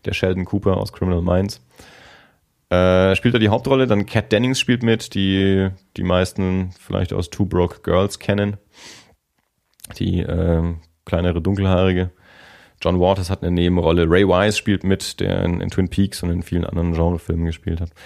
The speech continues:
Ähm, ja, äh, Hauptdarsteller, ähm, kommt zurück, äh, in, in seinen kleinen Heimatort, ähm, aus der großen Stadt, kann sich's da aber nicht mehr leisten und ist halt dementsprechend auch so ein bisschen in der, äh,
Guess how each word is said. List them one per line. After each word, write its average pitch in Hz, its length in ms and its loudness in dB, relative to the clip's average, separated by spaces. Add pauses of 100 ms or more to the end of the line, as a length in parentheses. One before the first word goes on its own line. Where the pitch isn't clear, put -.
(340)
Ähm, 113 400 2 (520)
ja, 113 420 2
äh, - 80 -4 (480)
Hauptdarsteller, 110 720 2 (120)
ähm, 95 520 2
kommt 120 300 -4
zurück, - 680 -2 (260)
äh, 92 380 2
in, 101 220 2
in 104 160 2
seinen 95 160 2
kleinen 95 400 0
Heimatort, 95 840 0
ähm, 87 720 0 (100)
aus 92 220 -4
der 95 120 0
großen 90 260 -4
Stadt, - 280 -2
kann 87 140 0
sich's 87 140 -2
da 92 80 2
aber 90 100 2
nicht 90 160 0
mehr 87 100 4
leisten 87 420 0
und 82 180 0
ist - 160 -6
halt 82 140 -2
dementsprechend 82 440 -2
auch 87 60 -2
so 82 80 0
ein 80 80 0
bisschen 80 180 -4
in 80 100 -2
der, 80 200 0 (420)
äh, 80 300 2